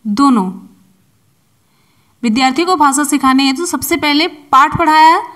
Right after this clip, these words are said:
और समझाया जाता है, फिर उसके उपरांत पाठ से संबंधित लेखन हेतु दिया जाता है। ठीक है, तो पाठ संसर्ग उपागम और रचना शिक्षण उपागम, ये हो गया क्लियर। नेक्स्ट क्वेश्चन की तरफ चलते हैं।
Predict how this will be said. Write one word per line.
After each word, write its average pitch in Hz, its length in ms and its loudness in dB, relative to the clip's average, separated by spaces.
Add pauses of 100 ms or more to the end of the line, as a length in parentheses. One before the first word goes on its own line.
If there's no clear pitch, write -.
(340)
और 247 100 -2
समझाया 254 440 2
जाता 294 240 -2
है, - 180 -6
फिर 277 140 -4
उसके 294 320 -4
उपरांत 285 360 -2
पाठ 226 160 0
से 254 120 -6
संबंधित 240 500 0
लेखन 247 420 -2
हेतु 254 320 -4 (320)
दिया 202 220 0
जाता 190 320 -6
है। 202 180 -8 (840)
ठीक 277 140 0
है, 359 120 -2 (1000)
तो 220 60 -10
पाठ 262 280 0
संसर्ग 254 440 -2
उपागम 226 380 -2 (100)
और 220 160 -2
रचना 208 280 -2
शिक्षण 220 320 -6
उपागम, 196 460 -4 (240)
ये 214 160 -6
हो 240 100 -2
गया 269 160 -2
क्लियर। 320 340 -4 (380)
नेक्स्ट 262 220 -4
क्वेश्चन 302 320 -2
की 330 100 -2
तरफ 330 180 -4
चलते 330 260 -4
हैं। 339 140 -2